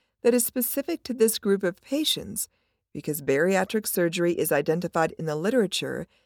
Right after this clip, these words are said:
as surgery that increases a patient's risk for V T E. Additionally,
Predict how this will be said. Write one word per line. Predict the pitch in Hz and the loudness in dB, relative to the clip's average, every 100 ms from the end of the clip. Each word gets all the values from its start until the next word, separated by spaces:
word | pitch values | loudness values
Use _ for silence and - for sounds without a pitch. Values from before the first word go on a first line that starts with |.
| _ _ - | _ _ -2
as | 233 - | 0 0
surgery | 269 285 - 285 | -2 -2 -2 0
that | 254 202 - | 2 0 0
increases | 240 277 - 240 233 240 | -2 -2 -4 -2 0 0
a | 233 | 0
patient's | 180 185 233 214 180 | 0 -2 0 0 0
risk | 170 - | 0 0
for | - 190 | -4 -4
V | 175 143 | -2 -2
T | - 139 | -4 -8
E. | - 151 - - - _ _ _ _ _ _ _ - | -6 -6 -6 -14 -20 _ _ _ _ _ _ _ -4
Additionally, | 214 269 311 214 160 143 120 - | -2 0 0 0 0 -2 -8 -14